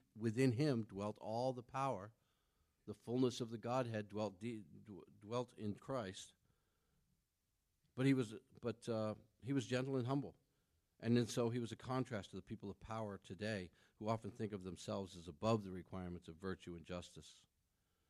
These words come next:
Gentleness, we follow Jesus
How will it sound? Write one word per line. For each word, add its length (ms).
Gentleness, 720
we 100
follow 540
Jesus 640